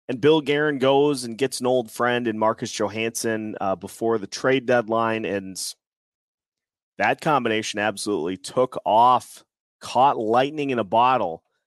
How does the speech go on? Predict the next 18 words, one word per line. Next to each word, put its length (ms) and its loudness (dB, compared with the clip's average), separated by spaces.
and 140 -6
had 320 0
just 320 -6
a 600 -2
heck 280 -4
of 80 -4
a 60 -4
time 500 0
in 180 -4
the 60 -4
month 340 -2
of 220 -6
March, 640 -2
uh, 160 -2
from 240 -6
a 80 0
points 380 -6
perspective. 840 -4